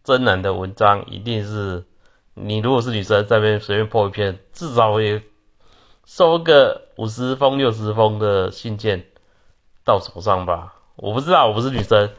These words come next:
但之前的，之前O two版就女生有讲，她差不多是这种数量，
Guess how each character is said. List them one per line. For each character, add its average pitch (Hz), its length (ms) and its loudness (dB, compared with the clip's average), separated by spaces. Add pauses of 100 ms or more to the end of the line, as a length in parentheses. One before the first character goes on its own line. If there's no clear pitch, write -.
(240)
但 101 440 2 (800)
之 156 180 -6
前 101 300 0
的， 101 340 4
之 135 160 -8
前 98 400 2 (460)
O 127 200 4
two 135 180 2
版 92 680 -2 (440)
就 110 200 -2
女 104 140 -4
生 127 140 -2
有 113 160 4
讲， 90 340 0
她 - 180 -18
差 120 280 2
不 120 40 -16
多 120 140 4
是 117 120 -6
这 113 80 -10
种 107 180 2
数 110 180 -8
量， 98 300 -2